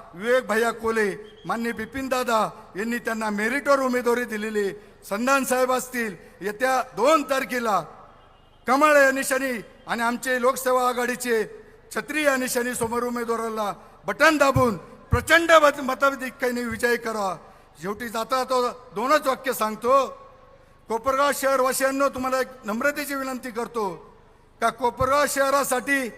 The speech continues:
माननीय विवेक भैया कोले यांची स्वच्छ आहे नीतिमत्ता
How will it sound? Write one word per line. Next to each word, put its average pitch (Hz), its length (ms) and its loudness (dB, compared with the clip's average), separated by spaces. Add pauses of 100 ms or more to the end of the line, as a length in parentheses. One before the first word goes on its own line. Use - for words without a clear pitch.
(260)
माननीय 254 300 -2
विवेक 262 360 2
भैया 262 220 2
कोले 269 300 0
यांची 262 420 -4 (320)
स्वच्छ 320 280 2
आहे 277 200 4
नीतिमत्ता 240 720 0